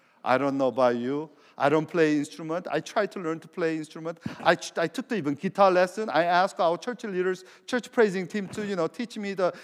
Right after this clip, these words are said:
simple three chords. They said, "Oh, Pastor Paul, you just need a, what, D, A, whatever, C. That's all you need." I try. I somehow,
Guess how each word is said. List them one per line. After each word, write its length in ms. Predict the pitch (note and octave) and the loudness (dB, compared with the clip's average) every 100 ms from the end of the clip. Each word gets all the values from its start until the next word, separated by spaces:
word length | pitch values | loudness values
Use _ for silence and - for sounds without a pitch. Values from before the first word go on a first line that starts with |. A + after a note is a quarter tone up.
| - | -6
simple 380 | B3 G#3+ A#3 A3 | -4 0 0 0
three 260 | - A#3 | -2 -4
chords. 340 | - A3+ G#3 F#3+ | 0 2 2 2
They 120 | F3 | 0
said, 220 | E3+ F#3+ | 2 0
"Oh, 260 | D#3+ - C3+ | -2 -4 -6
Pastor 260 | - G#3+ | -6 -4
Paul, 200 | - G3 | -2 -2
you 80 | C#3+ | -2
just 220 | D#3+ G#3 | -4 -4
need 220 | G3 F3 E3 | -4 -2 0
a, 100 | C#3+ | 2
what, 300 | C3 A2 - | 0 -4 -6
D, 260 | C#3+ C#3 | -4 -4
A, 220 | D3+ C3+ C3+ | -4 -4 -4
whatever, 440 | B2 C3 B2 A2+ - | -2 -2 -2 -6 -10
C. 240 | - G#3+ | -6 -4
That's 260 | D#3 C#3+ F#3+ | -2 -4 0
all 220 | E3 D#3+ | 0 2
you 80 | D3+ | -2
need." 180 | C#3+ - _ _ - | -4 -6 _ _ -14
I 120 | A#2 | -12
try. 400 | B2+ - F3+ D3 - - | -6 2 4 4 -2 -4
I 140 | F#3+ | -2
somehow, 580 | A3 - B3 G#3+ A3 G#3 | -2 0 0 4 6 4